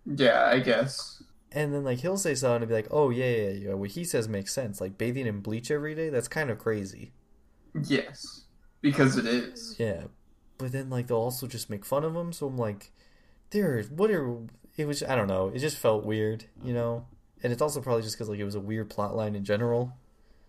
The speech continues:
Speaker 1: Yeah, not, <laughs> not very good.
Speaker 2: Maybe the way you do it
Speaker 1: Okay,
Speaker 2: better.
Speaker 1: that, that was, this is the bad human plot line?
Speaker 2: Yes,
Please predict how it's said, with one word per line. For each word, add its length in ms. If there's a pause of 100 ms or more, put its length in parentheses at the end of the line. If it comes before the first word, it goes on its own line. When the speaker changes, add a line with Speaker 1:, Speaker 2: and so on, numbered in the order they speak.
(120)
Speaker 1:
Yeah, 500 (140)
not, 580
<laughs> 100
not 500
very 260
good. 380 (260)
Speaker 2:
Maybe 220
the 120
way 100
you 100
do 140
it 100
Speaker 1:
Okay, 0
Speaker 2:
better. 340
Speaker 1:
that, 140 (460)
that 180
was, 300
this 340
is 240
the 140
bad 560 (260)
human 280
plot 280
line? 420
Speaker 2:
Yes, 480